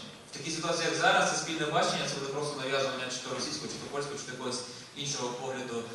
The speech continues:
на нашу історію. Отже, це один спосіб, яким намагається засекретити, намагається заховати від нас нашу історію. Другий спосіб,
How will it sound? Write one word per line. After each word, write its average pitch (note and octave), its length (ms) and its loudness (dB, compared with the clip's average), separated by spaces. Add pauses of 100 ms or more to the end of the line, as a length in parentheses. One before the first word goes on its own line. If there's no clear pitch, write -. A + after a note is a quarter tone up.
(140)
на B2+ 120 -8
нашу B2 180 -2
історію. G#2 380 -4 (100)
Отже, D3+ 120 -2
це E3+ 200 2
один F3 180 2
спосіб, - 380 -2 (180)
яким A#2 200 -6 (520)
намагається C3 840 0 (120)
засекретити, D3 600 2 (420)
намагається B2+ 520 -2
заховати - 440 -2
від A2+ 120 -4
нас A#2+ 160 -2 (260)
нашу B2 200 -2 (100)
історію. G#2+ 340 -2 (420)
Другий F#3+ 200 8
спосіб, G#3 480 8